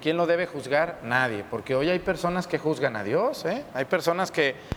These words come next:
hablan mal de Dios como si fuéramos nosotros quienes para juzgar a Dios. De por sí no debemos de juzgar a nadie y mucho menos a Dios. Por las obras que Él hace,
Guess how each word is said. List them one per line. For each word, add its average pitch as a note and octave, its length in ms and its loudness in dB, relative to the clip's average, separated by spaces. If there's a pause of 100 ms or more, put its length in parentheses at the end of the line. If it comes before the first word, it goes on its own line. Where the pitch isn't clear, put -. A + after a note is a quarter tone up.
(120)
hablan D#3 320 2
mal D#3+ 200 2
de D3 100 2
Dios E3+ 400 2
como C#3 240 -6
si B2 240 -6
fuéramos D3+ 420 0
nosotros C#3+ 600 -2
quienes D#3+ 400 0
para C3 220 4
juzgar C3 360 0
a B2+ 100 -2
Dios. E3+ 320 -2 (600)
De B2+ 100 0
por C3+ 200 0
sí G3 160 0
no F#3 120 4
debemos F3+ 340 2
de D#3+ 80 2
juzgar D#3 360 0
a D#3+ 80 0
nadie F3 380 2 (100)
y D3+ 80 -8
mucho A#2+ 300 -6
menos F#3+ 360 -2
a G2+ 120 2
Dios. E2+ 360 -6 (760)
Por A2+ 120 2
las A2+ 200 2
obras D3+ 280 2
que C#3 180 -2
Él C#3 100 2
hace, D3 340 0